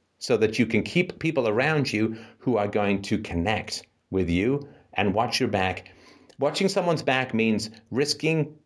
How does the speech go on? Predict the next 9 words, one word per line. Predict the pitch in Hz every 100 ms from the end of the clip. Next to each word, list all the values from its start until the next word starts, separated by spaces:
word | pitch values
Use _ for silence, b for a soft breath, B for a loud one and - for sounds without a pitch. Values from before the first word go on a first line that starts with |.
| -
the | 117
relationship | 117 139 147 - 104 101 95 - _ _ _ _ _ _ _ _ _ _ _ _ -
on | 110
principle. | 110 156 143 98 - - _ _ _ _ _ _ _ _ _ _ _ _ _ _ _ _ _ _ _ _ _ _ _ _ _ _ _ _ _ _ _ _ 98
Risking | 123 - 156
the | 135
relationship | 131 135 131 113 - - -
on | 95 90
principle. | 107 95 - -